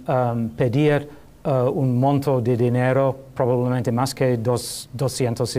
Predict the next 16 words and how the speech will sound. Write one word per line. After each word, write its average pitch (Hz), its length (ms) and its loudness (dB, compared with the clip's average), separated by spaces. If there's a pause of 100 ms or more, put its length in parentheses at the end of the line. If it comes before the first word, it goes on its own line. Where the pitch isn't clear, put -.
(140)
y 120 460 -4
cinco 123 340 -4
dólares, 135 560 0 (240)
para 139 180 0
obtener, 135 680 0 (400)
eh, 127 380 -2 (160)
el, 139 300 0
la 127 200 0
visa 165 380 2 (500)
y 151 120 0
el 135 120 2
trabajo. 117 520 -2 (680)
Dos, 143 440 -2 (1120)
uh, 165 400 -10
dos 147 240 0
puntos, - 540 -2